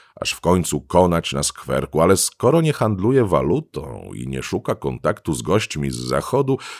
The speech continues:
nie przywabia macek politycznej policji. Jest poza systemem, wolny, także wolny od inwigilacji, więc i w I P N-ie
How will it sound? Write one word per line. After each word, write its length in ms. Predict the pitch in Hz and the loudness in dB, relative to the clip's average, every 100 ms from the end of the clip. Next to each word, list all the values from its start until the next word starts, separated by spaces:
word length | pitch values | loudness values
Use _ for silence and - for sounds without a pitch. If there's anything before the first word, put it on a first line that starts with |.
| - | -8
nie 140 | 190 170 | -4 -4
przywabia 600 | - 147 131 123 113 85 | -2 0 4 4 6 4
macek 420 | 80 78 76 - | 4 0 -2 -4
politycznej 640 | 62 62 - 55 - 58 | -4 -4 -4 -6 -4 -6
policji. 720 | - 50 50 - - - - _ | -6 -8 -8 -12 -14 -14 -20 _
Jest 380 | 73 76 - - | -2 -2 -4 -4
poza 480 | - 92 85 71 71 | 2 4 4 2 -2
systemem, 800 | - 64 - 53 55 53 50 - - | -4 -6 -6 -6 -6 -8 -10 -14 -16
wolny, 760 | 53 53 71 76 64 50 50 - - | -16 -6 2 2 2 -6 -12 -16 -4
także 300 | - 104 139 | 0 4 4
wolny 600 | 117 - 73 64 65 85 | 4 4 4 4 0 -4
od 340 | - 78 85 - | -4 -4 -4 -4
inwigilacji, 1160 | 90 101 104 113 147 143 82 - - 92 - - - | -2 0 0 0 2 2 0 -4 -12 -12 -16 -20 -4
więc 360 | - 139 156 - | 4 4 4 0
i 340 | 117 117 107 98 | -2 -2 -2 -4
w 160 | - | -4
I 100 | 78 | -4
P 200 | 78 57 | -2 -2
N-ie 400 | 50 60 58 57 | -4 -6 -8 -10